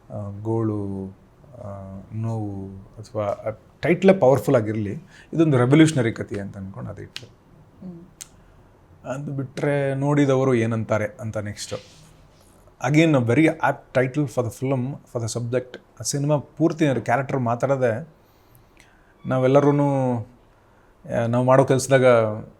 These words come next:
Speaker 1: ಜಾಸ್ತಿ ಯೋಚನೆ ಮಾಡೋದೇ, ಆ, more than ಸಕ್ಸಸ್‌ಫುಲ್ ಆಗುತ್ತೋ ಇಲ್ಲ ಅನ್ನೋದಕ್ಕಿಂತ ಸಕ್ಸಸ್‌ಫುಲ್ ಆಗಿಲ್ಲ ಅಂದ್ರೆ ಬೇರೆದವ್ರು ಏನ್ ಅನ್ಕೋತಾರೆ ಅನ್ನೋದ್ರ ಬಗ್ಗೆನೇ ಯೋಚನೆ
Speaker 2: ಹ್ಮ್.
Speaker 1: ಮಾಡ್ತಿರ್ತೀವಿ. ಅಥವಾ ಒಂದ್ ಎರಡು ಎಕ್ಸ್ಟ್ರಾ ಟೇಕ್ ತಗೊಂಡ್ರೆ ಏನ್ ಅನ್ಕೋತಾರೆ ಏನೋ.
Speaker 2: ಹ್ಮ್.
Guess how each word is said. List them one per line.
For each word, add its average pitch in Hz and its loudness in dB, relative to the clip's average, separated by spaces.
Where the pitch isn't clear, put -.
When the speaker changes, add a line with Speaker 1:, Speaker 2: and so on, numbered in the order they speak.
Speaker 1:
ಜಾಸ್ತಿ 127 0
ಯೋಚನೆ 139 2
ಮಾಡೋದೇ, 135 4
ಆ, - -10
more 143 4
than 135 2
ಸಕ್ಸಸ್‌ಫುಲ್ 131 -2
ಆಗುತ್ತೋ 135 0
ಇಲ್ಲ 135 2
ಅನ್ನೋದಕ್ಕಿಂತ 135 -2
ಸಕ್ಸಸ್‌ಫುಲ್ 143 -2
ಆಗಿಲ್ಲ 151 6
ಅಂದ್ರೆ 147 0
ಬೇರೆದವ್ರು 135 4
ಏನ್ 131 0
ಅನ್ಕೋತಾರೆ 123 -4
ಅನ್ನೋದ್ರ 127 -4
ಬಗ್ಗೆನೇ 127 0
ಯೋಚನೆ 101 0
Speaker 2:
ಹ್ಮ್. 107 -4
Speaker 1:
ಮಾಡ್ತಿರ್ತೀವಿ. 104 -12
ಅಥವಾ 113 0
ಒಂದ್ 104 -2
ಎರಡು 107 0
ಎಕ್ಸ್ಟ್ರಾ 113 2
ಟೇಕ್ 117 -2
ತಗೊಂಡ್ರೆ 110 2
ಏನ್ 107 0
ಅನ್ಕೋತಾರೆ 104 -4
ಏನೋ. 95 -6
Speaker 2:
ಹ್ಮ್. 190 -12